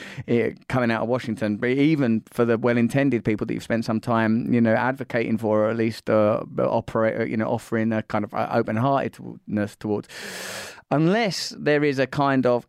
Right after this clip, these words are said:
ca-, like a, a genuine, like, I'm not saying, right, we've all got to wear these particular clothes and we've all got to pray at this particular time of day. I'm saying that without a genuine challenge to the current economic hegemony,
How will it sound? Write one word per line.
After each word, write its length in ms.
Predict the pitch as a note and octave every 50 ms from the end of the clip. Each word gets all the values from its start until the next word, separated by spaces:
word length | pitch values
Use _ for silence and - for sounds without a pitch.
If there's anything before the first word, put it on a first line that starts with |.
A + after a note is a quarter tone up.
| _
ca-, 200 | - - - E3+ - -
like 240 | C#3 C3+ C3 B2+ - -
a, 180 | - C3 C3 - _ - - _ _ -
a 80 | B2+ B2+
genuine, 680 | C3 - C#3+ C3 B2 B2+ D#3+ F3+ F#3 F3+ E3+ E3 E3
like, 200 | - C#3+ C#3 -
I'm 220 | - - F#3+ A3+ A#3
not 140 | A3 F#3
saying, 360 | - - E3 C#3+ B2+ B2 - -
right, 240 | C3 C3+ B2+ C#3
we've 220 | C#3 C3 C#3 C3+ C#3
all 100 | C#3+ C3+
got 120 | B2+ C3
to 40 | B2
wear 160 | A#2 B2+ B2
these 160 | A#2 A#2+ A#2+
particular 380 | A#2 - - C3 A#2 - A#2 A2
clothes 360 | - - B2+ B2 B2 B2 A2+
and 120 | A#2 A2+ A#2
we've 100 | A2+ A#2
all 140 | A#2 A#2
got 160 | A#2 A#2+ G#2+ -
to 40 |
pray 180 | - A#2+ A#2 A2
at 80 | G#2+ -
this 100 | A2+ -
particular 340 | - - - - - A2+
time 240 | A2 - C3 A#2+ A#2
of 80 | A2+ -
day. 300 | - D3 C3 A2 G#2 - - - - - - - -
I'm 80 | C#3+
saying 220 | C#3 D#3+ D3+ D3+ D3
that 160 | C#3 - -
without 720 | D#3 D#3 D#3+ - - _ _ - F#3 G3+ G3 F#3 - - _ _ _ _ _ _ - D#3 - -
a 240 | - C#3+ D3+ D3 C#3 - -
genuine 760 | B2+ B2 D3 D#3 E3 F3 F3 E3 D#3 D3+ D3 C#3+ C#3 C#3 C3 - -
challenge 880 | - - - E3+ E3 E3+ E3 C#3 A#2 G#2+ G2 F#2+ F#2+ - - - - - -
to 260 | - - B2 A#2+ A2+
the 160 | A2 G2 A#2
current 540 | - - - - - D#3 D#3 D3+ C#3+ C#3 - _ _
economic 720 | - C3+ C3 - - C3+ C3+ C3 C3 B2+ A#2+ - - - -
hegemony, 840 | - B2+ D#3 D#3+ E3+ D#3+ - C3 A#2 A2 A2 G#2 F#2+ G2+ A2+ C3